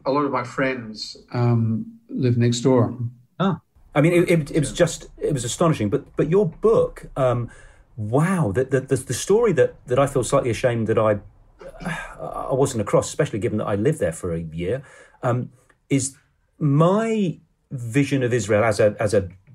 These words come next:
Speaker 2: Gentile who's, uh, you know, I'm sort of a citizen of the world, but I'm not overly interested in, you know, Zionism and, and interested as much as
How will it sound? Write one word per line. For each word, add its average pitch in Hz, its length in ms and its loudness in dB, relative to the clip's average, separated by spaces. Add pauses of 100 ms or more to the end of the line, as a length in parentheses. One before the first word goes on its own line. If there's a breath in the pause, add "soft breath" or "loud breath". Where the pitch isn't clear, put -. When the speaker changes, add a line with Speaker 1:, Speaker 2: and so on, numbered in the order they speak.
(140)
Speaker 2:
Gentile 101 520 0
who's, 92 340 -4 (240)
uh, - 220 -8 (340)
you 110 240 -8
know, 92 180 -8
I'm 92 100 -8
sort 92 180 -8
of 92 60 -4
a - 340 -10
citizen 113 400 0
of 101 80 -2
the 104 80 4
world, 107 320 4
but 101 80 0
I'm 110 100 2
not 117 220 0
overly 113 460 2
interested 107 360 -2
in, 98 400 -2 (160)
you 110 120 -2
know, 101 120 0
Zionism 107 540 2
and, 110 120 0
and 117 120 0
interested 110 520 -2
as 101 140 -2
much 117 240 0
as 98 220 -2